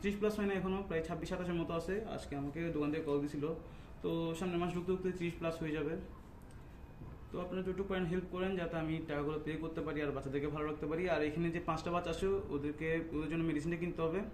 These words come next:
আহ, হাতে বর্তমানে আমার কাছে ফান্ড আছে পাঁচশো টাকা, তাও একটা বিড়ালের জন্য পাঠিয়েছিল, ফার্জি আপু পাঠিয়েছিল।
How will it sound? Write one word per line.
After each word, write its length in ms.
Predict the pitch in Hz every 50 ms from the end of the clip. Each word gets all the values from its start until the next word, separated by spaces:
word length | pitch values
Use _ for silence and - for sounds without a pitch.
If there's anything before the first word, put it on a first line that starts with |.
| - - - - - - - - - - - -
আহ, 140 | 143 147 147 151
হাতে 180 | 165 165 165 165 156
বর্তমানে 380 | 160 - 156 151 151 147 147 143 139 139 139 139
আমার 120 | 139 139 143
কাছে 140 | 151 147 - 151
ফান্ড 140 | 156 151 160
আছে 100 | 160 147 143 -
পাঁচশো 200 | 147 143 - 160 151
টাকা, 120 | 156 151 160 160
তাও 120 | 160 151 151 147
একটা 120 | 143 160 151 151
বিড়ালের 260 | 165 160 160 151 143 151
জন্য 100 | 160 165 160
পাঠিয়েছিল, 280 | 170 151 156 - 175 170 170 -
ফার্জি 220 | 175 165 151 160 160 160
আপু 100 | - 151 151
পাঠিয়েছিল। 300 | 147 147 147 - 160